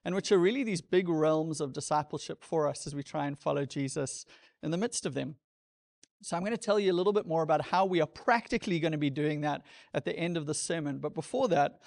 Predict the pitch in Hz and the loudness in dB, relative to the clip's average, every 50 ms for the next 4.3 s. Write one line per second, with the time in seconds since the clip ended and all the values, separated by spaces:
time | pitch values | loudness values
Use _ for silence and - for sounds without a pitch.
0 | - - _ _ _ _ - - 202 214 330 262 - - - 247 - - - - | -20 -20 _ _ _ _ 0 0 2 2 0 0 0 -2 -2 -2 -4 -6 -8 -2
1 | - 185 165 - 165 156 151 143 - - 135 131 139 139 135 127 - - - - | -2 -2 -2 0 0 0 0 0 0 -4 -10 -6 -4 -4 -4 -4 -6 -8 -12 -14
2 | _ _ _ _ _ _ _ _ _ _ _ _ _ _ - 151 156 185 226 247 | _ _ _ _ _ _ _ _ _ _ _ _ _ _ 0 2 2 4 4 2
3 | 262 254 - - - 196 190 185 180 180 160 165 160 - - 156 147 147 208 160 | -2 -4 -8 -6 -6 -6 -6 -4 -6 -8 -8 -8 -10 -6 -4 -4 -4 -4 -4 -6
4 | 160 175 165 175 180 185 | -6 -6 -6 -6 -8 -8